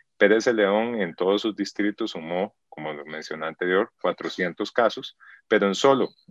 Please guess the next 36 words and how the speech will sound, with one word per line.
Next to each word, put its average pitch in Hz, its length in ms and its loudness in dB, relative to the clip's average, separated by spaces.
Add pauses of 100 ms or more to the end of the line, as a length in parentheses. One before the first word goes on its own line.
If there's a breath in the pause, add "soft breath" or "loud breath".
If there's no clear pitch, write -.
los 92 220 0
distritos 98 500 -2
de 113 100 0
San 117 160 -4
Isidro 110 360 -2
en 107 60 -8
general 110 420 0
y 90 100 0
Daniel 82 320 -4
Flores 110 380 0
se 95 100 -6
reportaron 90 640 -2
doscientos 90 460 -6
sesenta 92 340 -8
y - 20 -10
seis 104 240 -2
de 85 140 -2
esos 80 220 -8
cuatrocientos. - 840 -12 (380 soft breath)
Entonces 104 320 4
es 98 80 2
de 120 40 2
importan-, 110 440 -2
y 104 120 6
eso 104 340 2
en 101 160 -4
el 90 120 -4
periodo 95 380 0
del 87 240 -4
once 98 420 -4
al 82 160 -6
catorce, - 460 -10
como 80 180 -14
les 76 160 -14
estaba 80 260 -10
comentando. 80 540 -10